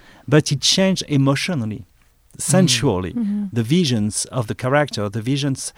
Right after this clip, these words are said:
Speaker 1: the, yeah, the emotions of the spectator, and that was something very, very important to me. So it's at the same time something which was very political for us at the time, and because of the house music,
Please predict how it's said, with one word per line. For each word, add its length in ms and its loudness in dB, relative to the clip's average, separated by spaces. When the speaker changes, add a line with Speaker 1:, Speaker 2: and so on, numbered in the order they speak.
Speaker 1:
the, 340 -8
yeah, 200 -2
the 180 -2
emotions 420 -4
of 140 -10
the 100 -10
spectator, 640 -4
and 220 -4
that 280 -4
was 200 -2
something 560 -2
very, 180 -4
very 380 -4
important 560 -4
to 120 -8
me. 200 -6
So 160 4
it's 220 2
at 80 -4
the 80 2
same 260 2
time 220 2
something 580 0
which 220 -2
was 340 0
very 300 2
political 600 2
for 320 -2
us 360 2
at 120 -6
the 120 -2
time, 400 2
and 160 2
because 240 6
of 100 2
the 120 0
house 360 2
music, 480 2